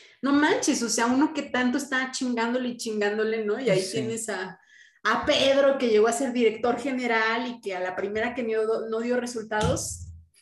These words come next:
Speaker 1: lo corrieron, ¿no?
Speaker 2: Claro.
Speaker 1: Entonces, como que es una, es una reflex-, está, está, como que salió esa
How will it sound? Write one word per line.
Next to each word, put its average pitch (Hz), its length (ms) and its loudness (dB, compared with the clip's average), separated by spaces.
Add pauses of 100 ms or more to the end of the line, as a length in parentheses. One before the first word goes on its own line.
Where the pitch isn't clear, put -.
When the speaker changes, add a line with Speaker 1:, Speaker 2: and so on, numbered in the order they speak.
(180)
Speaker 1:
lo 190 180 -10
corrieron, 208 680 4
¿no? - 200 -10 (340)
Speaker 2:
Claro. 123 340 -8 (400)
Speaker 1:
Entonces, 302 180 -2
como 403 280 4
que 370 80 2
es - 100 -2
una, 494 220 -2
es - 120 0
una 554 140 -2 (120)
reflex-, 247 280 -2
está, 381 280 -2
está, 349 280 -2 (1900)
como 277 260 0
que 285 100 0
salió 320 360 2
esa 403 220 0